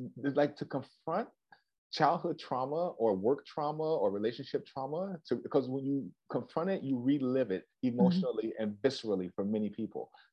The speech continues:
Speaker 1: depending
Speaker 2: Mm-hmm.
Speaker 1: on what it is. So I
Speaker 2: Mm-hmm.
Speaker 1: don't ever wanna minimize or, or,
Speaker 2: Mm-mm.
Speaker 1: or negate that, that is a real space for people. But I promise everyone that's where the work and the beauty comes through that. Because
Speaker 2: Mm-hmm.
Speaker 1: once you have the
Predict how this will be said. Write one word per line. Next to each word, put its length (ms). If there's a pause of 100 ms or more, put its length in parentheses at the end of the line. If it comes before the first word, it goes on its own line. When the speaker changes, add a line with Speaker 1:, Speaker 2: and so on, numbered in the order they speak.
Speaker 1:
depending 260
Speaker 2:
Mm-hmm. 20
Speaker 1:
on 100
what 160
it 120
is. 280 (340)
So 120
I 100
Speaker 2:
Mm-hmm. 20
Speaker 1:
don't 200
ever 180
wanna 260
minimize 720
or, 340
or, 400 (340)
Speaker 2:
Mm-mm. 480
Speaker 1:
or 80 (260)
negate 600 (760)
that, 220 (160)
that 160
is 140
a 60
real 420
space 380
for 120
people. 480 (100)
But 100
I 80 (180)
promise 420
everyone 440
that's 220
where 120
the 80
work 380
and 120
the 40
beauty 380
comes 240 (160)
through 260
that. 260 (400)
Because 240
Speaker 2:
Mm-hmm. 80
Speaker 1:
once 220
you 80
have 200
the 120